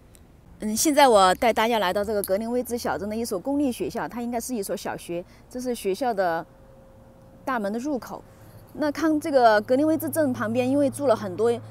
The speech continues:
亿万富豪，那旁边的很多私立学校是非常多的。私立学校一年的学费呢是七，差不多七万美金。那么这所公立学校的话，只要你住在这里的话，就不用花什么钱。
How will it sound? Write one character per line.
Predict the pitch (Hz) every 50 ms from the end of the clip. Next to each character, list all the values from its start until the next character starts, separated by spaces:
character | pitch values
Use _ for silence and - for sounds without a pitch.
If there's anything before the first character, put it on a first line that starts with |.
| - - -
亿 | 285 330 339
万 | 311 302 302 262 208
富 | 233 - - - 277 233
豪， | 208 - 160 156 151 185 - - - - - - -
那 | - 254 254
旁 | - 247 233 220
边 | 247 269 277
的 | 269 254 240
很 | 254 226 185 170
多 | 226 247
私 | - - - - 349
立 | 311 302 240
学 | - - 196 202
校 | 254 226 208
是 | - - 269
非 | - 320 320
常 | - - 196 202
多 | 190 208 208
的。 | 208 196 170 - - - - - - -
私 | - 339
立 | 339 311
学 | 311 277 240
校 | 262 302 269
一 | 294 285
年 | 254 233 220
的 | 226 254
学 | - - 208 208
费 | - 285 254
呢 | 233 233 226 254
是 | 247 277
七， | 254 - - -
差 | - - 302
不 | 240
多 | 220 269
七 | 285 - - - 349 349
万 | 330 320 262
美 | 208 175 175
金。 | 170 196 202 202 - - - - - -
那 | 226
么 | 233 254
这 | 262 311
所 | 285 254 220
公 | - 330 359
立 | 415 311
学 | 320 - 202
校 | 196 247 226
的 | 208 190
话， | - 240 202
只 | 190 196
要 | 220 247
你 | 240 190 185
住 | - 302 311
在 | 269 285 240
这 | 220 240 269
里 | 220 190
的 | 170 156
话， | 160 - 214 180 175
就 | 175 202
不 | - -
用 | 226 208 196
花 | 196 - 214 226
什 | - 190
么 | 180 175
钱。 | - - 175 156 156